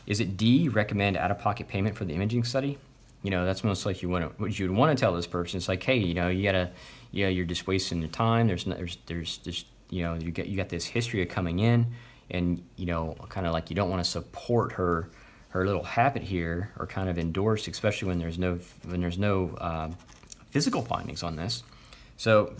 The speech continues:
but you're really not gonna do that, and you're not gonna say, "Call your insurance, and if you, and if, and if they'll approve it, I'll do it," 'cause the insurance company is gonna be like, "What are you talking about? That just makes no sense." Um, the correct answer in this one is you're gonna explain that it's not necessary and it's unethical,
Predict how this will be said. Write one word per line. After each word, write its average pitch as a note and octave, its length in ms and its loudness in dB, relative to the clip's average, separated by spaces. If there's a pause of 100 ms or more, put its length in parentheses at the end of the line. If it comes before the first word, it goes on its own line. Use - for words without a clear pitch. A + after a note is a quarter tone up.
but A#2+ 160 0
you're C#3 80 4
really D3 160 6
not G2+ 180 6
gonna F#2 140 0
do E2+ 180 0
that, D#2 380 -4 (100)
and F2+ 160 -2
you're F#2 100 0
not G#2+ 180 4
gonna G2+ 160 -4
say, F2+ 240 0
"Call G2+ 200 0
your G2 100 0
insurance, F2 440 -2
and D#2+ 120 -4
if - 80 -16
you, F#2+ 180 -2
and F2 100 -2
if, E2 60 -4 (180)
and F2+ 120 -6
if E2+ 100 -8
they'll G#2 160 4
approve F#2+ 320 2
it, F2 80 0
I'll E2+ 200 4
do E2 200 -4
it," - 280 -6
'cause E2+ 140 -8
the F2+ 60 -2
insurance G2 360 0
company F2 300 -4
is D#2+ 100 -6
gonna E2+ 140 -4
be D#2+ 60 -4
like, D#2+ 220 -4
"What G2+ 140 -4
are A#2+ 40 0
you A#2 80 0
talking E2 420 -4
about? D#2 180 -6
That F2 120 -6
just - 260 -12
makes E2+ 180 -6
no E2+ 140 -6
sense." - 420 -8 (520)
Um, E2 140 -2
the F2 80 -4
correct C#3+ 300 4
answer A2+ 240 4
in G2 40 0
this G2 160 0
one G2 140 0
is F#2 240 0
you're G#2+ 80 0
gonna A2 140 4
explain G#2 420 0
that F2+ 80 0
it's F2 140 -6
not F2+ 340 4
necessary F2 600 -6
and F2 120 -4
it's D#2+ 220 -4
unethical, E2+ 1040 -4